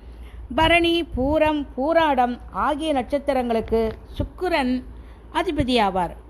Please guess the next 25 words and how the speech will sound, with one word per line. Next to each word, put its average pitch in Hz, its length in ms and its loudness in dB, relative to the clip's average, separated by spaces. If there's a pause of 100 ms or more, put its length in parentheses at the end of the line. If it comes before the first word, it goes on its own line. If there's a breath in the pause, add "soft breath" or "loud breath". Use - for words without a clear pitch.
(120)
பூசம், 277 480 0 (140)
அனுஷம், 277 420 0
உத்திரட்டாதி 247 720 0
ஆகிய 254 400 -2
நட்சத்திரங்களுக்கு 262 800 0
அதிபதி 220 440 -2
சனி 302 340 0
பகவான். 196 460 -2 (480 loud breath)
திருவாதிரை, 339 560 2 (140)
சுவாதி, 247 400 2
சதயம் 233 520 -2
ஆகிய 214 380 -2
நட்சத்திர 240 560 -2
அதிபதி 233 360 0 (340)
ராகு. 214 500 2 (520 loud breath)
அஸ்வினி, 311 580 0
மகம், 247 520 0
மூலம் 247 480 0 (120)
ஆகிய 247 360 2
நட்சத்திரங்களுக்கு 220 840 -2
அதிபதி 226 560 -2 (180)
கேது. 254 400 4 (880 loud breath)
அது 277 240 0
மட்டும் 302 300 0
இல்லைங்க, 254 460 2